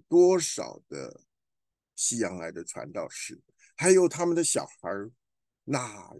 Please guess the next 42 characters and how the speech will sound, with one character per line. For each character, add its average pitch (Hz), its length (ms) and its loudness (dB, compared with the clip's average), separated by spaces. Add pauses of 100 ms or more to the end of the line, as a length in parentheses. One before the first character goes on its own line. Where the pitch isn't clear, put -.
有 92 160 -6
的 107 260 -4
很 - 300 -6
小 - 440 -2 (120)
啊， - 140 -20
只 - 140 -12
有 117 100 -4
几 - 220 -4
岁， - 540 -2 (140)
有 - 120 -10
的 98 120 -10
比 95 100 -14
较 87 160 -12
大， - 400 -12 (520)
有 110 120 -4
的 123 100 -4
死 117 200 -6
得 117 100 -6
非 196 220 -6
常 120 260 -10
非 143 100 -6
常 127 200 -12
的 117 80 -16
惨， - 300 -8 (840)
对 120 100 -8
不 131 80 -6
对？ 127 220 -6 (200)
你 170 140 0
看 202 220 0 (280)
这 233 160 -4
个 202 220 4
中 254 340 -4
国 156 500 0
啊， 113 420 -12
福 - 240 -6
音 185 180 -2
传 151 180 -4
到 156 140 0
中 160 240 -2
国 127 160 0
以 101 120 -2
后， 101 260 -8